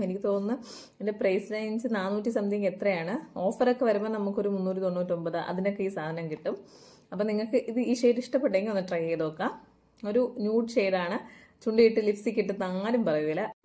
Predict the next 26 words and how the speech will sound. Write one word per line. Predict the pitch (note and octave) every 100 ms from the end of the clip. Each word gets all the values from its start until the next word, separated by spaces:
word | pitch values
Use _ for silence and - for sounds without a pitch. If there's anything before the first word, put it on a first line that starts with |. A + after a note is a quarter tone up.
| _ _ _ -
അപ്പം, | G#3+ -
അപ്പം | A#3 B3+
നിങ്ങൾക്ക് | C4 C4+ C4+ C4+
ഈ | B3
ലിപ്സ്റ്റിക് | A3+ C#4 C4
ഇഷ്ടപ്പെട്ടിട്ടുണ്ടെങ്കിൽ | - A#3+ B3 B3 B3+ A#3+ C4+ C4+
നിങ്ങളൊന്ന് | A#3 A3 G#3+
വാങ്ങി | G3 F#3
ട്രൈ | F3
ചെയ്ത് | F3 F3
നോക്കാം. | E3 B3+
നല്ലൊരു | A#3 G#3 F3+
ലിപ്സ്റ്റിക്കാണ്, | F3+ F#3+ F#3 E3 A#3
ലോങ് | G3+ F#3
ലാസ്റ്റിങ് | F#3 F#3 F#3+ F#3+
ചെയ്യും, | E3+ E3+ A#3 - - - -
നമ്മളെ | G#3 G#3+
ചുണ്ടിൽ | A3+ G3+ G3+
ലോങ് | F#3+ F#3+
ലാസ്റ്റ് | G3 G3 E3
ചെയ്യും. | F3 - - - -
ആ, | F3 F3 E3+ E3
എത്ര | - - F#3 -
അവർ | F3+ B3+
ചെയ്യുമെന്ന് | G#3+ G3+ G3+ F3
അറിയത്തില്ല | F3 E3